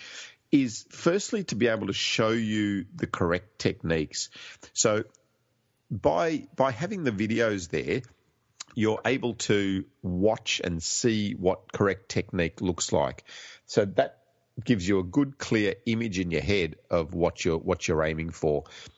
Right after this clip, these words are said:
The next thing I think is to then, and this is important, is to then practice that. So if you're able to practice that, then you can also watch your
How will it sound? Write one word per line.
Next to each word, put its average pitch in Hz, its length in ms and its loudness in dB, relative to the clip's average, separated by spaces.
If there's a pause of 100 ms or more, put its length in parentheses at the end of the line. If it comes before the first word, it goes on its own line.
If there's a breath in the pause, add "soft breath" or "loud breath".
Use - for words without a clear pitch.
(400 loud breath)
The 135 100 4
next 175 300 0
thing 135 260 0
I 90 100 2
think 113 220 -2
is 101 160 0
to 101 120 0
then, 95 420 0 (880)
and 101 440 2
this 101 200 0
is 85 120 -4
important, 82 560 0 (220 loud breath)
is 113 160 2
to 120 100 0
then 117 240 0
practice - 680 -2
that. 67 300 -4 (500 soft breath)
So 110 260 2 (100)
if - 160 -2
you're 110 260 0
able 170 260 0
to - 100 -4
practice - 680 -4
that, 76 300 0 (720)
then 104 420 0 (420 loud breath)
you 107 280 2
can 101 400 0 (160)
also 120 480 2
watch 95 560 -2
your 90 480 0